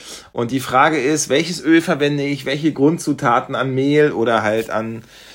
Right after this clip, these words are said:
an, äh, ne, wenn wir das Brot selber backen, der Aufwand mit dem Sauerteig, Vollkornbrot ist nochmal ein deutlich anderer als mit irgendeiner fertigen Mische zu arbeiten.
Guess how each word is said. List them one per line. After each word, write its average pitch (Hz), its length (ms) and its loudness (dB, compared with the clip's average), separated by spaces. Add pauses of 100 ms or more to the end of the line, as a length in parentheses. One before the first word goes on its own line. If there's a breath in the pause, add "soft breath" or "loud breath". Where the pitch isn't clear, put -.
(180 loud breath)
an, 113 380 -2
äh, 110 480 0
ne, 139 160 0
wenn 127 120 -2
wir 123 80 2
das 117 100 -2
Brot 143 260 2
selber 151 260 6
backen, 139 400 0
der 110 160 2
Aufwand 143 320 2
mit 143 80 0
dem 151 80 -2
Sauerteig, 131 540 2
Vollkornbrot 127 720 0
ist - 100 -14
nochmal 135 380 -2 (260)
ein 143 200 -8
deutlich 165 440 2
anderer 135 540 4
als 120 260 -4
mit - 120 -6
irgendeiner 131 320 0
fertigen - 360 0
Mische 127 240 -4
zu - 140 -6
arbeiten. 123 560 0